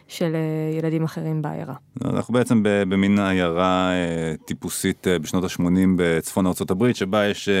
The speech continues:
Speaker 2: ילדים,
Speaker 1: פרברית.
Speaker 2: אה, כן, ילדים נעלמים, דרי, דרי מיין, אה, וחבורת, אה, ילדים, אה, מנסה להבין, להבין מה קורה שם. אז, אני,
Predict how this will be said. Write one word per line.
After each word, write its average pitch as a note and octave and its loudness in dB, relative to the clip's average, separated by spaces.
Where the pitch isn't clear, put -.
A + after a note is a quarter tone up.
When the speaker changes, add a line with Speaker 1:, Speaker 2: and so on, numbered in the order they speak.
Speaker 2:
ילדים, F2+ 0
Speaker 1:
פרברית. G2 2
Speaker 2:
אה, F#2 0
כן, F#2 0
ילדים F2 2
נעלמים, F#2+ 4
דרי, F2 0
דרי F2+ 0
מיין, C#3 2
אה, F2+ 0
וחבורת, G#2 0
אה, D3 4
ילדים, D3 2
אה, D#3 0
מנסה D3 -2
להבין, D3 2
להבין A#2 2
מה A#2+ 4
קורה F#2 2
שם. A2+ 0
אז, A2 0
אני, A#2+ 6